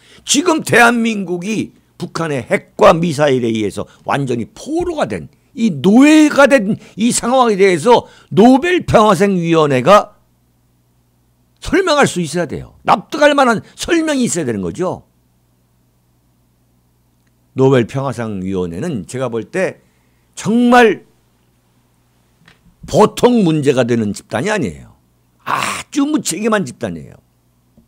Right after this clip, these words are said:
역대 그 노벨 평화상을 받은 사람을 보면은 전혀 딴판의 그, 그야말로 자기가 몸담고 있던 집단에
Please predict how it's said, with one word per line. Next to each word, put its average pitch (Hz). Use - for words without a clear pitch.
역대 131
그 196
노벨 180
평화상을 160
받은 143
사람을 127
보면은 113
전혀 175
딴판의 262
그, 131
그야말로 170
자기가 143
몸담고 127
있던 113
집단에 110